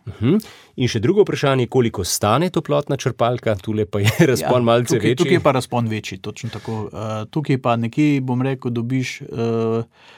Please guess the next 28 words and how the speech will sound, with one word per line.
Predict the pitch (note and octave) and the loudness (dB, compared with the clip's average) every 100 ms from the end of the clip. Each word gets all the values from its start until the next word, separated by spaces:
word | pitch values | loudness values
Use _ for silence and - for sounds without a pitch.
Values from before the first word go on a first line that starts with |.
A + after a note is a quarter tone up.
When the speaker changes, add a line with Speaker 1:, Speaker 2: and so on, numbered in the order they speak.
| - _ | -20 _
Speaker 2:
toplotne | - B2 C#3 C#3 C#3 | -8 -2 0 0 -2
črpalke | - A#2+ A2+ B2+ B2+ B2+ | -6 0 2 2 2 0
že | B2 C#3 D3 | 4 4 4
<laughs> | |
od | C#3 C3+ - | 4 0 0
pet | - D#3+ D3 | 0 0 0
tisoč | D#3+ D#3+ C3+ | -2 0 2
evrov | D3 D3 D3 C#3 | 4 6 6 4
naprej, | C3 A#2+ D#3 D#3 C#3+ | 2 2 2 2 2
konča | - C3 - C3+ | 0 -2 2 2
se | C3+ B2 | 2 0
pa | - A#2+ | -2 -2
potem | - B2+ C3+ B2+ | -4 -6 -4 -2
tudi | C3 B2 A#2 | -2 -2 -2
tam | B2+ A#2+ G2+ | -2 -2 -4
pri | - A2 G#2+ | -12 -10 -10
petnajstih | G2+ G2+ - G#2 - G#2 | -8 -8 -4 -4 -4 -10
tisoč | - G#2+ G2 - | -10 -10 -10 -8
evrih, | A2 G#2+ G#2+ - | -8 -6 -10 -10
tako | A2+ A2 | -8 -6
da | G2+ - | -8 -10
jaz | - - C#3 | -6 0 0
govorim | A#2+ A#2 B2+ B2 A2 - - | 2 2 2 0 -4 -12 -18
za | - A2+ A2+ A2 A#2+ | -10 -2 0 0 -2
komplet | - B2 A2+ A2 G2+ | -4 -2 -2 -2 -4
z | A2+ A2+ | -4 -4
izvedbo, | G#2 G#2 G2 F#2+ - | -4 -6 -10 -14 -18
ne. | - | -20